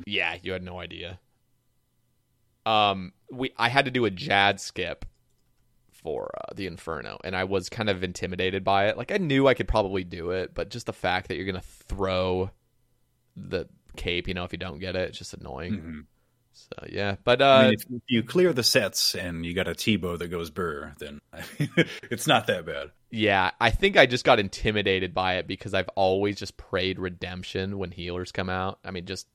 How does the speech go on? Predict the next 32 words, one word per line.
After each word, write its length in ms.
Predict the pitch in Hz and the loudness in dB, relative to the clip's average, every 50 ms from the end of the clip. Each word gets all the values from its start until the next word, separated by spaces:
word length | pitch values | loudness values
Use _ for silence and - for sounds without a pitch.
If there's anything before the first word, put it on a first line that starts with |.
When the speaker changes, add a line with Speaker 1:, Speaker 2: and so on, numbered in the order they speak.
| _ - | _ -10
Speaker 2:
Yeah, 180 | 95 78 71 73 | -8 -4 -4 -2
I 100 | 78 110 | 0 0
do 100 | 131 131 | 2 2
the 80 | 104 90 | 0 0
same 240 | - 92 80 78 78 | -2 -4 -6 -8 -8
thing, 200 | - 87 80 85 | -10 -10 -8 -8
even 160 | 85 90 85 | -8 -10 -8
if 100 | 80 87 | -6 -6
I 100 | 80 80 | -6 -6
know 140 | 80 78 78 | -6 -6 -8
I'm 80 | 80 82 | -6 -6
not 140 | 82 80 - | -8 -8 -8
gonna 160 | 85 80 80 | -8 -10 -10
be 180 | 78 80 76 78 | -10 -12 -12 -12
on 80 | 80 78 | -12 -12
those 200 | 76 76 - 90 | -12 -12 -10 -10
low 180 | 82 80 76 | -8 -8 -8
H 220 | 76 76 - - - | -8 -8 -10 -10 -10
Ps. 60 | - | -10
Speaker 1:
Yeah. 500 | 80 73 67 52 50 50 50 - - - - _ _ _ _ _ _ _ _ _ _ _ _ _ _ _ _ _ _ _ - | -8 -8 -8 -8 -10 -12 -14 -16 -16 -18 -18 _ _ _ _ _ _ _ _ _ _ _ _ _ _ _ _ _ _ _ 0
But 100 | - 147 | 0 2
no, 220 | 175 - 415 427 | 2 2 2 2
it 20 | |
was, 160 | 349 208 - - | 0 -2 -4 -6
it 60 | 135 | -8
was 100 | 143 143 131 | -8 -8 -4
pretty 240 | - 135 147 143 | -2 0 0 0
ba-, 160 | 135 135 - - | 0 -2 -2 -2
it 100 | - 120 | 0 0
was 200 | 117 117 117 - | 0 0 -2 -6
pretty 260 | - _ - 123 120 113 | -12 _ -10 -8 -6 -6
nice. 380 | 117 117 120 117 - - - | -6 -6 -8 -10 -12 -16 -20